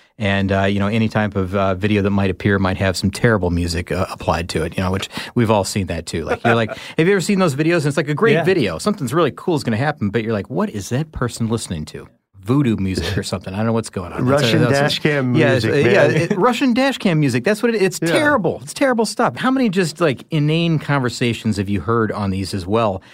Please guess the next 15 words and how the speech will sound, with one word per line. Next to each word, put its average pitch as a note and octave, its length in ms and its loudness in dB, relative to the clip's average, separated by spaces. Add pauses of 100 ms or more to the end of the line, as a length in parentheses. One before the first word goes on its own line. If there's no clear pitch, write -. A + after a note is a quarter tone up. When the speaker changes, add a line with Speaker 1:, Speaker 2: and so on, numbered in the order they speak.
(160)
Speaker 1:
Like, A#2+ 140 -4
people D3 260 -2
just B2+ 200 -2
talking C3+ 360 -2
with A#2 120 0
their A2+ 100 0
girlfriend G#2+ 680 0
or G#2 80 0
their G2+ 240 -2
husband G#2 420 -6
or G#2+ 80 0
their G2+ 120 0
wife G2+ 300 -2
or G2 80 -2
whatever G2+ 500 0